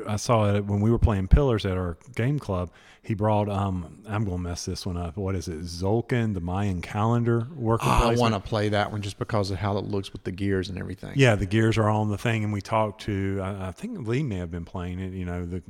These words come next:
Speaker 1: who's in the video, uh, the A E G rep there at the gaming club for, um, International Tabletop Day. And it,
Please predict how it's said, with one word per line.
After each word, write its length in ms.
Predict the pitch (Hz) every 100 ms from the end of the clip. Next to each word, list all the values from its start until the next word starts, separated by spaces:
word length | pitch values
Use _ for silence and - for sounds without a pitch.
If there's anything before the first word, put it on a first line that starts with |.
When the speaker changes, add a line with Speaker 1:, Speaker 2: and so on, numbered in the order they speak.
| 117
Speaker 1:
who's 160 | 95 98
in 120 | 98
the 80 | 87
video, 460 | 90 110 107 90 87 - - - -
uh, 340 | 98 92 90 87 104 120 95 107 107
the 120 | 95
A 100 | 92
E 120 | 98 92
G 180 | 95 104
rep 360 | 90 90 -
there 260 | - 87 87
at 100 | 85
the 220 | 87 82 82 - _ 110
gaming 320 | 101 113 107
club 340 | - 95 90
for, 320 | - 95 87 82
um, 140 | 85
International 520 | 98 95 92 - 82
Tabletop 540 | - 123 120 - 85 82
Day. 200 | 92 82 - - - - -
And 460 | 110 95 92 90 - _ -
it, 160 | -